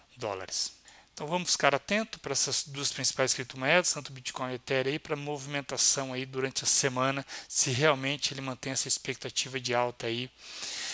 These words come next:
é, por parte da grande maioria aí que eu sei que com grande parte,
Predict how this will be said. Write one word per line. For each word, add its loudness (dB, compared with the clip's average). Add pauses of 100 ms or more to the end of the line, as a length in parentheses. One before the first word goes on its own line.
(280)
é, 2 (240)
por -6
parte 2 (220)
da -4
grande 0
maioria 0
aí 0
que -8 (300)
eu -6
sei 2
que -12
com -14
grande -6
parte, 2